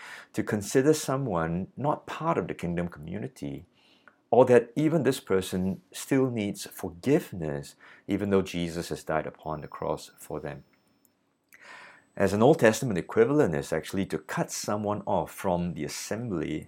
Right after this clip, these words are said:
of Israel. Some commentators and leaders or teachers might use the word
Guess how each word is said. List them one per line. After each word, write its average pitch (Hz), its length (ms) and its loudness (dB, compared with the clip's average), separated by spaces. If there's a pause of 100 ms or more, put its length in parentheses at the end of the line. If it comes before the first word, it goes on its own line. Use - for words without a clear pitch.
(140)
of 78 160 -6
Israel. 80 420 -4 (680)
Some 107 240 -2
commentators 95 880 -2
and 69 480 -12
leaders 92 480 2
or - 80 -6
teachers 113 480 -4
might 73 160 -6
use 101 240 -2
the 82 80 -6
word 87 200 0